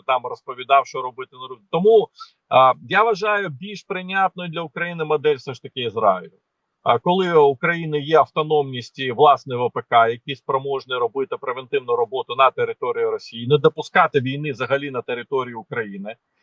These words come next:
вести на території України війну ми ніколи не дов-, повинні дозволяти.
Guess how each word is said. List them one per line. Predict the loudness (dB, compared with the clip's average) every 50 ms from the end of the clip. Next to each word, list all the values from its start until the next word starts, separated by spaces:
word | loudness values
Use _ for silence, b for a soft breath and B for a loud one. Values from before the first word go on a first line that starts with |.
| _ _ _ _ _ _
вести | -6 -2 2 4 4 6 6 4 2 2 0 0
на | 0 2 4
території | 4 4 4 4 2 -2 -2 -2 2 4 4 4 4 2 0 -6
України | -8 -8 -6 -4 -4 -4 -2 -4 -6 -8 -8 -2 -2 -2 0
війну | 0 -4 -6 -6 -6 -4 -2 -2 -2 -2 -2
ми | 0 0 0 0
ніколи | 0 -6 -12 _ 4 8 8 8 8 6 2 0
не | 2 2 2
дов-, | 4 2 0 0 0 -2 -4 -2
повинні | -4 -4 -2 -2 -2 -2 -4 -4
дозволяти. | -2 -2 0 2 2 4 6 6 6 4 4 0 -6 -16